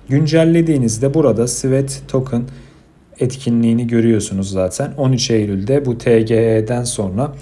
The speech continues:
artık biliyorsunuz ki alım satımı açılacak. Burada baktığımız zaman hemen tıklayalım şurada. Eğer cüzdan oluşturmadıysanız arkadaşlar bakın "How does Sweat work?" kısmına gelip buradan cüzdan oluşturmanız gerekiyor.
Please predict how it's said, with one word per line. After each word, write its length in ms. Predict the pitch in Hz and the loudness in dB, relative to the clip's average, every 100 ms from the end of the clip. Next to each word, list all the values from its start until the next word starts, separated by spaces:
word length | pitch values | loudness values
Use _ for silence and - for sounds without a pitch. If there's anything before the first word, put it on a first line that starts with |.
| - - - | -20 -20 -8
artık 440 | - 131 - 131 - | 0 0 0 -8 -4
biliyorsunuz 640 | 147 127 110 104 101 98 | 0 0 0 -4 -6 -6
ki 200 | - - | -4 -2
alım 220 | 151 131 110 | 2 2 0
satımı 420 | - 101 117 160 | -4 -4 -4 -2
açılacak. 640 | 135 131 107 95 147 151 - - - - - 196 | -2 0 0 2 0 -2 -16 -20 -20 -20 -6 0
Burada 320 | 185 156 147 | 2 4 4
baktığımız 560 | 151 151 - 165 165 | 2 0 -2 0 0
zaman 260 | 139 120 117 | 0 0 2
hemen 320 | 139 143 127 | 0 0 -2
tıklayalım 580 | 120 127 131 123 120 107 | -2 -6 -2 -2 0 -2
şurada. 440 | 107 101 95 131 139 - - - | -4 -6 -2 -4 -4 -14 -20 -2
Eğer 280 | 147 160 139 | 4 4 4
cüzdan 340 | 123 139 156 | 0 -2 -2
oluşturmadıysanız 1040 | 156 147 147 - 190 151 113 104 - 107 101 | 0 0 -2 -4 -2 0 0 -2 -4 -4 0
arkadaşlar 800 | 107 101 110 101 98 160 165 - - | 0 0 -4 -4 -4 -4 -4 -6 -4
bakın 300 | 139 135 117 - - | -4 -2 -8 -8 -8
"How 340 | 156 147 143 | 2 2 2
does 280 | 127 127 - - | -2 -2 -4 -10
Sweat 380 | - 135 131 | -4 0 0
work?" 440 | 131 131 120 113 - | 0 -2 -2 -4 -12
kısmına 460 | - 127 - 113 101 | -6 -6 -4 -6 -4
gelip 440 | 101 135 139 - | -2 -2 -2 -2
buradan 380 | 151 117 127 135 | -2 0 0 -2
cüzdan 360 | 131 117 135 135 | -4 -4 -2 0
oluşturmanız 720 | 110 101 - 104 110 143 135 | 0 -4 -8 -6 -6 -6 -4
gerekiyor. 460 | 117 101 - - | -2 -4 -8 -14